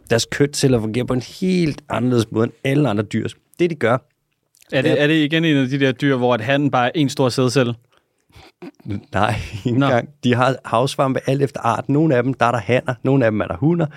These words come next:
Speaker 1: nogle af dem, der er sk-, er der hermafroditter, og nogle af dem, de skifter køn, som, altså, hver gang solen går op og ned, så er de bare totalt, altså, det er helt udflydende. Det er meget svært at sætte sådan et, her har vi et handyr og et hunddyr certifikat på, fordi det bare svinger og svinger og svinger.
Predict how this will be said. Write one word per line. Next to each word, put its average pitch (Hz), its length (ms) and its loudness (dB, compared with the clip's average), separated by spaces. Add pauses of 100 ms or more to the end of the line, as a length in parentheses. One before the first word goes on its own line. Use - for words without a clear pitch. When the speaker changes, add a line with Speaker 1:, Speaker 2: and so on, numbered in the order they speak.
(320)
Speaker 1:
nogle 151 260 4
af 117 60 2
dem, 131 100 0
der 117 120 0
er 123 200 2
sk-, - 280 -12
er 110 80 2
der 98 80 0
hermafroditter, 104 720 0
og 139 140 -4
nogle 131 180 4
af 120 60 2
dem, 123 80 -4
de 131 80 -2
skifter - 380 -2
køn, - 280 0 (140)
som, 107 380 0
altså, 101 380 0 (140)
hver 127 180 0
gang 104 240 -6
solen 117 300 0
går 104 80 2
op 98 200 2
og 113 60 2
ned, 98 160 0 (440)
så - 120 -2
er 127 80 2
de 127 200 -2 (120)
bare 110 180 4
totalt, 147 580 -4
altså, 120 200 -2
det 123 140 -2
er - 220 -8
helt 190 200 0
udflydende. 123 600 -2
Det - 80 -6
er 120 40 0
meget 120 400 2
svært 113 340 -6
at 113 60 -4
sætte 117 240 -2
sådan 117 120 0
et, 110 140 0 (360)
her 143 120 0
har 120 100 -4
vi 104 100 0
et 95 160 -4
handyr 131 400 0
og 107 60 -4
et 107 60 -6
hunddyr 127 380 -2
certifikat - 640 -6
på, 107 140 -2
fordi - 180 -4
det - 100 -6
bare - 120 -4
svinger 120 360 2
og 117 100 -2
svinger 107 300 0
og 110 60 0
svinger. 104 300 2